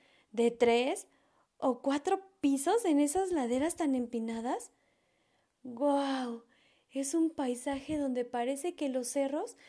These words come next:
nos muestran en una charola todas las casitas que están cubriéndolo.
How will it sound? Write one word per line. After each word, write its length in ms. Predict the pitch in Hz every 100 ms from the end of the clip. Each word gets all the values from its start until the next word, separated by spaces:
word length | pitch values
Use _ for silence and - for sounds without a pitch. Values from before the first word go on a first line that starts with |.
| - -
nos 180 | 277 294
muestran 420 | 330 392 427 427
en 160 | 381 349
una 240 | 359 403
charola 520 | 370 302 294 330 359 -
todas 400 | - 381 403 440
las 200 | 370 320
casitas 500 | - 277 302 302 330
que 80 | -
están 300 | 277 285 294
cubriéndolo. 680 | 285 277 262 294 285 233 214